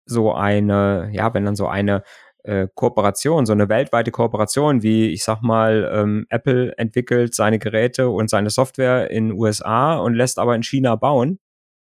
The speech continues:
Und wenn dann, sag ich mal, die beiden Präsidenten miteinander im Clinch sind und, äh, sich da behaken, dann hat man ein Problem, ne? Obwohl man eigentlich gar nichts, jetzt als Deutschland, gar nichts damit zu tun hat, hat man auf einmal das Problem, dass vielleicht,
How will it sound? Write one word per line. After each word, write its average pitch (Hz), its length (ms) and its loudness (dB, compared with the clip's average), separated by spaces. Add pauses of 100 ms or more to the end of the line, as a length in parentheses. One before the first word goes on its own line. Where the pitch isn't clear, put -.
(100)
Und 113 140 -2
wenn 131 160 2
dann, 123 320 0 (200)
sag 123 200 0
ich 127 140 -4
mal, 120 200 2
die 117 80 0
beiden 117 280 0
Präsidenten 117 580 0
miteinander 110 460 0
im 104 80 0
Clinch 151 320 -2
sind 123 380 0 (500)
und, 110 420 0
äh, 104 420 0
sich 110 220 -4
da 104 280 2
behaken, 117 760 0
dann 110 400 0
hat 101 220 -8
man 113 120 2
ein 117 40 -6
Problem, 123 640 -2
ne? 123 220 0
Obwohl 117 280 0
man 123 160 0
eigentlich 127 360 -2
gar 107 160 -2
nichts, - 440 -6
jetzt - 240 -8
als 107 180 -4
Deutschland, 156 480 -2
gar 110 160 0
nichts 120 200 -2
damit 107 220 0
zu 104 120 -10
tun 143 260 -2
hat, 185 240 -2
hat 131 160 -4
man 120 140 0
auf 113 140 0
einmal 127 240 0
das 113 200 -2
Problem, 113 480 -2 (380)
dass 117 160 -2
vielleicht, 110 580 0